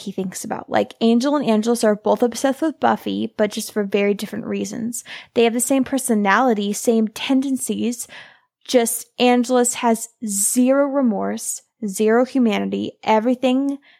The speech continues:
that is awful about what Angel could allow himself to be. Angel has a soul, therefore he has a conscience and morals, so he feels guilty about it. He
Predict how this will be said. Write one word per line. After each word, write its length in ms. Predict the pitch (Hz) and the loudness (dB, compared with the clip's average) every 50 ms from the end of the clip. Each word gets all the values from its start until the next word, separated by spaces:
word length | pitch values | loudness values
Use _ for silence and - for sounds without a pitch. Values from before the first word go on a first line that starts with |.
| _ _ _ - | _ _ _ 0
that 100 | 220 208 | 2 2
is 160 | 208 208 - _ - | 2 0 -2 _ 2
awful 640 | - 208 202 - - - 202 190 202 - - _ _ _ _ - | 2 2 2 0 -2 -4 -4 -4 -4 -6 -10 _ _ _ _ -4
about 540 | 214 202 202 202 190 196 190 - - - - - _ - | -2 0 2 2 2 2 0 -2 -6 -12 -14 -12 _ -12
what 380 | 226 202 208 202 196 - - - | -6 -2 0 0 0 -2 -4 0
Angel 380 | 233 226 226 208 - 220 208 208 | 2 2 2 2 2 0 0 0
could 260 | - - - 254 240 | -2 -4 -2 0 2
allow 260 | 226 214 202 202 202 | 2 2 2 2 2
himself 440 | 208 202 196 - - 202 196 - - | 2 0 -2 -2 -4 -6 -6 -6 -10
to 80 | - 196 | -14 -10
be. 300 | - 185 170 - - - - - - - - - - | -8 -8 -8 -8 -8 -10 -14 -18 -18 -20 -20 -8 0
Angel 360 | - 262 262 262 - 311 294 269 | 2 2 2 4 2 2 0 2
has 520 | 240 262 247 233 226 226 226 - - - _ _ _ - | 2 2 4 4 4 4 2 0 -6 -12 _ _ _ 0
a 160 | 226 220 220 214 | 2 2 2 2
soul, 360 | 214 - - 220 214 208 214 | 0 0 0 2 2 2 0
therefore 300 | 220 220 214 208 - 220 202 | 2 0 0 0 -2 -6 -4
he 120 | 208 214 | -2 -2
has 120 | 214 196 - | -2 -2 -4
a 40 | - | -8
conscience 520 | - - 220 208 214 - - 220 214 - | -4 -2 -2 -2 -2 -2 -4 -4 -4 -2
and 100 | 214 202 | -2 -2
morals, 380 | 196 190 190 196 202 220 240 - | -2 0 0 0 0 0 -2 -2
so 140 | - 240 226 | -2 -4 -4
he 440 | - - - 226 220 226 226 226 - - - - - - _ _ _ _ _ _ | -4 -4 -4 -2 0 0 0 -2 -4 -8 -20 -20 -20 -20 _ _ _ _ _ _
feels 400 | - 262 262 294 311 330 277 - | 0 2 4 4 4 2 0 -6
guilty 460 | - - 269 285 320 320 - - 262 | -4 0 0 0 0 0 -2 0 0
about 320 | 214 208 208 196 190 196 202 | 0 0 0 0 0 0 0
it. 100 | 226 220 | -2 -4
He 460 | 240 - 254 254 247 247 247 247 - | -4 -2 0 2 2 2 0 -2 -6